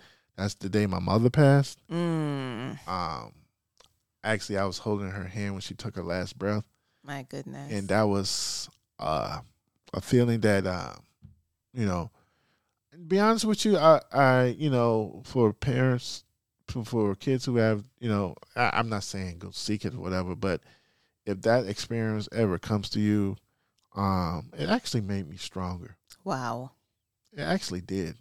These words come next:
Speaker 1: You know,
Speaker 2: Wow.
Speaker 1: you may see it as a sad moment, but I see it as a moment in which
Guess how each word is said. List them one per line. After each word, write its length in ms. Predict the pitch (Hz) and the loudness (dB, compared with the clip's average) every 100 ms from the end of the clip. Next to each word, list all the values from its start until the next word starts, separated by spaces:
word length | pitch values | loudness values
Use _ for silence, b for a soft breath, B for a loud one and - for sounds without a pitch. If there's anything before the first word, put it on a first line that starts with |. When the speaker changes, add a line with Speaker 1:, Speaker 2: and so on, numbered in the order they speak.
| _ _ 135 | _ _ -8
Speaker 1:
You 140 | 120 | 0
know, 260 | 104 98 - | 2 2 -2
Speaker 2:
Wow. 340 | 160 160 127 131 | -6 -4 -4 -2
Speaker 1:
you 60 | |
may 140 | 143 147 | 2 2
see 180 | - 139 | 2 4
it 80 | 120 | 4
as 200 | 113 101 | 2 -2
a 40 | |
sad 460 | - - 117 113 85 | -8 -2 -2 -2 -4
moment, 400 | 107 107 98 - _ | -8 -6 -8 -14 _
but 260 | 120 107 95 - | -4 -2 -4 -2
I 180 | 113 | -2
see 260 | 123 - 135 | 0 0 2
it 160 | 113 90 | 2 2
as 240 | 107 98 | 0 -2
a 60 | 95 | -6
moment 380 | 104 107 101 | -6 -6 -8
in 120 | 98 101 | -10 -6
which 480 | 92 90 - - | -6 -6 -8 -8